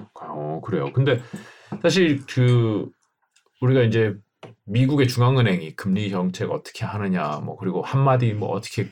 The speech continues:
어, 지금 오늘도 뭐 금리를 얼마나 더 오랫동안 올릴 것이냐, 많이 올릴 것이냐,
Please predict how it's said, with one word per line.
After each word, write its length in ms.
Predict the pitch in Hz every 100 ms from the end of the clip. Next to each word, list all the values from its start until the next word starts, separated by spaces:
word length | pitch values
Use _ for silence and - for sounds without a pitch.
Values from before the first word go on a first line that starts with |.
| -
어, 380 | 110 117 135 123 -
지금 160 | 117
오늘도 380 | 101 110 104 107
뭐 240 | 101 95 120 117 - - -
금리를 300 | 123 120 127
얼마나 440 | 107 92 110 110 107
더 120 | 101
오랫동안 760 | 98 101 92 98 107 104 101 92
올릴 360 | 90 98 107
것이냐, 340 | 107 98 107 92
많이 300 | 87 90 101
올릴 320 | 92 107 120
것이냐, 680 | 98 92 101 95 92 90